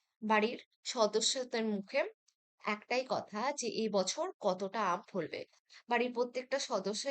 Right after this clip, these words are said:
এই আম গাছটিকে নিয়ে খুব চিন্তিত, কারণ তারা এই আম গাছটিকে নিজেদের পরিবারের একজন সদস্য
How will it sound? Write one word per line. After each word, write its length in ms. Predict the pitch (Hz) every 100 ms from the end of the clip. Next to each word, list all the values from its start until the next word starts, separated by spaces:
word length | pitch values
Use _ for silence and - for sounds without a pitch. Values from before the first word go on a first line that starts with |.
| 269
এই 160 | 214 220
আম 160 | 202 196
গাছটিকে 460 | 202 208 - 196 202
নিয়ে 200 | 208 330
খুব 240 | - 247 247
চিন্তিত, 460 | 240 226 226 226 294 440 - - -
কারণ 200 | - 226 226
তারা 260 | 226 214 262 -
এই 140 | 220
আম 160 | 202 202
গাছটিকে 460 | 196 208 - 214 302 427 _ _
নিজেদের 420 | 226 233 254 269 269
পরিবারের 520 | 233 214 190 190 240
একজন 340 | 190 185 254
সদস্য 480 | 349 - 202 202 220